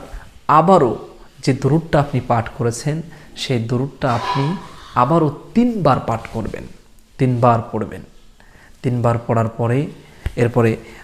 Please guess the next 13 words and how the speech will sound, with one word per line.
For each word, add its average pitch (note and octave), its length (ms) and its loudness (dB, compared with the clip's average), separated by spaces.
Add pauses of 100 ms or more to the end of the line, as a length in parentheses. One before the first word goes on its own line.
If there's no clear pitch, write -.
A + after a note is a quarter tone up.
(140)
আপনার C#3 300 2
হাতে B2 280 -2
যে B2 140 2
নিম C#3+ 360 2
পাতা, C#3+ 320 -2 (400)
ওই B2 80 2
নিম B2 260 0
পাতার B2 300 0
উপর C3 300 2 (2500)
এরকমের E3+ 420 4
আপনি B2 240 -2
ফু - 320 -2
দিবেন, G#2+ 300 -4